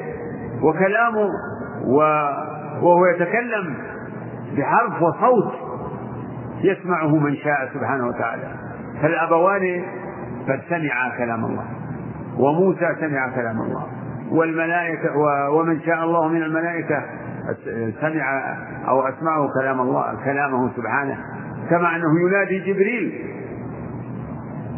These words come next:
يقول له: "إني أحب فلان فأحبه"، كما في الحديث، ويكلم جبريل فيوحي إليه،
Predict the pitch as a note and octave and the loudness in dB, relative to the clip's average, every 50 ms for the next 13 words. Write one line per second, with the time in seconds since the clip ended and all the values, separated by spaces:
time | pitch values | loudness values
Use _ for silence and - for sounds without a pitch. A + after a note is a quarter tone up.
0 | - - - - - - - - - - C3 - - F#3 F#3 F3 F3 F3 F3 F#3 | -8 -8 -8 -10 -10 -10 -10 -6 -2 0 0 2 4 6 6 6 6 4 4 4
1 | F3+ E3+ E3 D#3+ C#3+ B2+ D#3+ D#3+ C#3+ C#3+ - - D3 C#3 C#3 C3+ C3 - C3 B2+ | 4 2 2 0 0 0 0 2 2 2 2 2 2 2 2 0 0 0 0 -2
2 | A2 - A#2 A#2+ G2 G#2 G#2 A#2+ B2 A#2+ G#2+ - - - - - C3+ C3+ C3 A2+ | 0 -2 -2 -2 0 0 0 0 -2 -4 -6 -6 -6 -8 -4 -2 0 0 0 0
3 | G2 G2 F2+ A2 A#2 A#2 G2+ - - - - - - - - - - - - - | -2 -4 -4 -2 -2 -2 -4 -6 -8 -10 -10 -10 -10 -10 -10 -10 -10 -10 -10 -10
4 | - - - - - - A2+ C3+ D3+ D#3 D#3 D#3 D3+ D3+ D3+ D3 C#3+ C#3+ C#3+ - | -10 -10 -10 -8 -4 2 4 6 6 6 6 4 4 4 2 2 2 0 -2 -4
5 | - - - - - - - - - - - - - - B2 D3 D3 F3+ G3+ G#3+ | -6 -6 -8 -8 -8 -8 -8 -8 -8 -10 -10 -10 -2 0 0 2 4 4 4 4
6 | G#3+ G3+ G3 F#3+ - F3+ F#3 F#3+ A3 A#3 A3+ E3+ C#3+ F3+ F3+ F#3 F#3+ E3 - F3 | 4 4 4 4 2 2 0 0 -2 -2 -2 0 2 4 6 6 6 4 2 0
7 | F#3+ F#3 F#3 F#3 G#3 B3 B3 G3+ C#3+ - - - - | 2 4 4 4 4 2 2 0 0 -2 -4 -6 -6